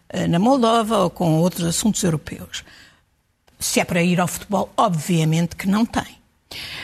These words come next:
Mas a mim, de facto, há uma coisa que me preocupa mais. É que ele, isso foi omitido da agenda oficial do Primeiro-Ministro. E porquê que foi omitido?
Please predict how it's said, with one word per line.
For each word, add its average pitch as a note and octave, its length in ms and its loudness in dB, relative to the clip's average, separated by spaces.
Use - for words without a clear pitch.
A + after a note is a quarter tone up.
Mas E4 220 2
a F4+ 80 6
mim, A4 320 2
de - 80 -8
facto, F#4+ 560 -2
há D4+ 80 -2
uma D4 180 4
coisa C#4+ 240 -2
que C#4+ 120 0
me C#4 80 6
preocupa D4 420 -2
mais. C4 420 0
É F#4 100 -2
que F#4 140 -2
ele, F#4+ 140 2
isso - 140 -4
foi G4+ 220 2
omitido F#4 480 2
da F4 100 4
agenda F#4 300 0
oficial F4+ 280 -2
do D4+ 120 -8
Primeiro-Ministro. F4+ 580 -4
E - 20 -2
porquê B4+ 360 0
que - 100 -16
foi G#4 260 0
omitido? F#4+ 600 -2